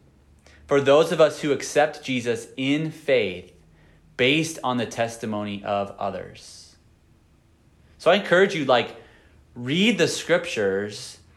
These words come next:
and ask yourself, are these trustworthy people?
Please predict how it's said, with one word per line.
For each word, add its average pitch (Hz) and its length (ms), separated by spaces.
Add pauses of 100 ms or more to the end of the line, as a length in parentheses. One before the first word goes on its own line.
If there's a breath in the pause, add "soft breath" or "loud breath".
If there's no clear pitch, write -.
(680 soft breath)
and 151 160
ask 156 380
yourself, 139 440
are 156 260
these 175 220
trustworthy 123 680
people? - 540